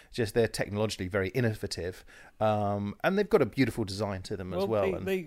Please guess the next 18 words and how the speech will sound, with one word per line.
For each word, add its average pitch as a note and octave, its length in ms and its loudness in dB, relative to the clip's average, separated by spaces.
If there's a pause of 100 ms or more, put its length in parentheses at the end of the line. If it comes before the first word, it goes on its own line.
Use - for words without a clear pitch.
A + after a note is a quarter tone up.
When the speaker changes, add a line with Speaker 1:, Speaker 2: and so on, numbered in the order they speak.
(120)
Speaker 2:
sort G#3+ 180 -6
of G3 100 -8
are, D3 380 6
and A2+ 80 -4
they A#2 120 -2
sort C3+ 160 -8
of B2 100 -4
aren't B2+ 280 2 (160)
innovative A#2 540 -4 (100)
'cause A#2 160 -6
they B2 80 -2
haven't D3 260 -2
really B2+ 240 -2
changed A#2+ 440 -6
the A2+ 100 -8
des-, A2+ 100 -12
they've B2 240 -4
tinkered D#3 460 0